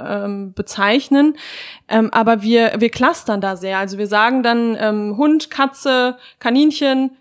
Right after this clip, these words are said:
die lieben wir, das sind unsere Haustiere, die haben wir bei uns zu Hause, mit denen teilen wir unser Haus. Und dann gibt es eben Nutztiere. Dieses Wort will ich eigentlich gar nicht mehr,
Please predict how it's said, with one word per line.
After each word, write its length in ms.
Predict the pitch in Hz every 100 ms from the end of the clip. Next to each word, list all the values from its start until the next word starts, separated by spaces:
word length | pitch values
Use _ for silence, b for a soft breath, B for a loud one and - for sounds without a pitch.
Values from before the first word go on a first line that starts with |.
| -
die 80 | 233
lieben 340 | 254 311 302
wir, 180 | 277 285
das 140 | 240 233
sind 160 | 233
unsere 280 | 240 226 214
Haustiere, 680 | 240 269 - 262 254 247 240
die 140 | 233
haben 80 | 226
wir 100 | 240
bei 100 | 214
uns 200 | 202 -
zu 120 | -
Hause, 240 | 208 277 285
mit 120 | 240
denen 140 | 220
teilen 340 | 214 226 226 220
wir 80 | 202
unser 240 | 196 202
Haus. 360 | 208 277 359 B B B B
Und 100 | 247
dann 200 | 254 262
gibt 200 | 254 -
es 100 | 247
eben 280 | - 254 247 226
Nutztiere. 640 | 247 269 - - 202 202
Dieses 260 | 214 214 -
Wort 220 | 247 240
will 100 | 240
ich 140 | 233
eigentlich 260 | - 233 233
gar 140 | 220
nicht 160 | 247 -
mehr, 340 | 226 214 208